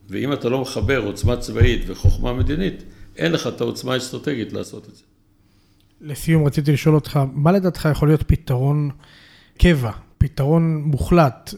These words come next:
Speaker 2: ל-, לבעיה העזתית? אנחנו נמצאים בסבבים, בלופים בלתי נגמרים.
Speaker 1: קודם כל, אה, לא נעים להגיד, אבל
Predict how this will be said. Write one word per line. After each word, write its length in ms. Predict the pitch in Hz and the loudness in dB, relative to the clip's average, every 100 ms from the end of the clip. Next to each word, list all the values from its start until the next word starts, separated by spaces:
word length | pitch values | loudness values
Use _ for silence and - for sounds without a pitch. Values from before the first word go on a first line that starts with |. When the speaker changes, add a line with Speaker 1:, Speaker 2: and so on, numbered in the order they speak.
| - | -10
Speaker 2:
ל-, 380 | 135 131 123 123 135 | -8 -6 -8 -8 -6
לבעיה 420 | 135 135 143 156 | 0 2 4 4
העזתית? 580 | 143 127 156 - 107 - | 4 2 0 -2 -12 -10
אנחנו 320 | 117 139 135 | -8 -4 -2
נמצאים 460 | 131 131 - 147 156 | -2 -4 -4 -2 0
בסבבים, 720 | 139 - 135 127 156 160 151 | -2 -2 -4 -2 0 0 -2
בלופים 600 | 131 151 170 175 160 151 | 0 2 4 2 2 -2
בלתי 260 | 156 156 156 | -2 -2 -2
נגמרים. 440 | 147 147 170 170 - _ _ _ _ _ _ | -2 -2 -2 -4 -10 _ _ _ _ _ _
Speaker 1:
קודם 260 | - 147 156 | -2 0 2
כל, 460 | - 139 139 139 123 | 4 6 6 4 4
אה, 560 | 113 110 110 107 107 | 4 4 2 2 2
לא 160 | 104 117 | 2 2
נעים 200 | 123 120 | 2 0
להגיד, 460 | 110 104 110 127 104 | 2 0 0 0 0
אבל 460 | 92 95 92 92 | 0 0 -2 -4